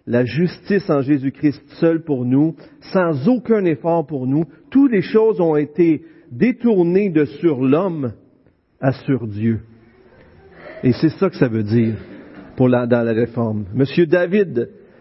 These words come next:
Van, Van Druden dit que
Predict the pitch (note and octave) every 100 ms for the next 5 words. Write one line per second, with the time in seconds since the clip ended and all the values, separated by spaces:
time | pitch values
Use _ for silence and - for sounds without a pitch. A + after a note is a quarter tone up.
0 | - A#2 B2 D#3+ E3+ - C3+ B2+ F3+ F#3+
1 | D3 E3 D3 C#3+ C#3+ A#2+ G#2+ G2+ G#2+ C3
2 | E3+ C#3+ B2+